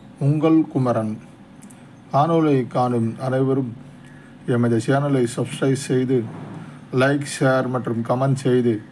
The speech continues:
தங்களின் அன்பான ஆதரவை அடியேனுக்கு அளிக்குமாறு அன்புடன் கேட்டுக்கொள்கிறேன். இன்று நாம் காணவிருக்கும் காணொளியானது ஸ்ரீல ஸ்ரீ பன்றிமலை சுவாமிகள் ஜெயந்தி விழா.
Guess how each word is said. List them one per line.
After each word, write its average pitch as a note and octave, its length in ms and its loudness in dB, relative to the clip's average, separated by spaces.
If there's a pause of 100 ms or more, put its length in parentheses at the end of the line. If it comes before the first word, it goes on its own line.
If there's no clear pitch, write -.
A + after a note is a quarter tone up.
(520)
தங்களின் A#2+ 380 2
அன்பான C3 380 4
ஆதரவை B2 680 0 (480)
அடியேனுக்கு C3+ 540 2
அளிக்குமாறு A#2 760 0 (680)
அன்புடன் C#3 560 2
கேட்டுக்கொள்கிறேன். A#2 840 0 (1700)
இன்று C#3 640 4 (680)
நாம் C3 320 2
காணவிருக்கும் C3+ 760 2
காணொளியானது B2+ 1040 2 (720)
ஸ்ரீல C#3 400 4
ஸ்ரீ B2 480 2 (680)
பன்றிமலை D3 500 2
சுவாமிகள் B2 680 0
ஜெயந்தி C3 520 2
விழா. A#2 300 2